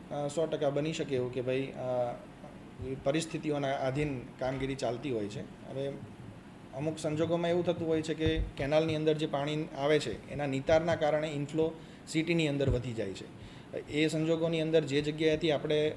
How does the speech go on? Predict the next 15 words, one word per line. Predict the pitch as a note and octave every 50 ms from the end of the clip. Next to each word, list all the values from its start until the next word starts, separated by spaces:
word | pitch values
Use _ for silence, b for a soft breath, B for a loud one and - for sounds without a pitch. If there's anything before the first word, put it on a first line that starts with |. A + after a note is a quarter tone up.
| - -
બોક્સ | B2+ B2+ C3+ - D3
ડેમ | D3 D3
અત્યારે | C#3+ C3+ D3+ D3+ D3
બનાવી | D3 C#3+ D3+ D3+ D#3 D#3
રહ્યા | D3 C#3+ C#3 C3+ B2+ A#2
છે | - B2 A#2+
ત્યાં | B2 C#3+ D3 C#3+
પાણી | D3 C#3 D3 D#3 D3+
ભરાઈ | D3 D3 D3 D#3 D#3 C#3+
જાય | C#3 B2+
એટલે | A#2+ A#2 C#3+ C#3+ C#3+
એનું | C#3+ C#3+ C#3+ D3+ D3
ડિવોટરિંગ | D3 D#3 D3+ D3 C#3 C#3+ D3 D#3 D#3 D3
કરવું | D3+ C#3+ D3+ D3 C#3
પડે, | C#3 C#3